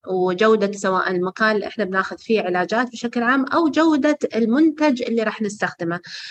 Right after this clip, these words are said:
سواء كنا راح ناخذه كحبوب أو شراب أو غيره. ف-، فكان في سؤال إن هل هو أصلًا في معايير موجودة عندنا في الدولة للمكملات الغذائية، وهل هي تحت،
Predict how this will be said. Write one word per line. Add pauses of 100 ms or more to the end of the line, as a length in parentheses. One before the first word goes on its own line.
(100)
سواء
كنا
راح
ناخذه
كحبوب
أو (120)
شراب
أو
غيره. (600)
ف-،
فكان
في
سؤال
إن
هل
هو
أصلًا
في
معايير
موجودة
عندنا
في
الدولة
للمكملات
الغذائية، (360)
وهل
هي
تحت،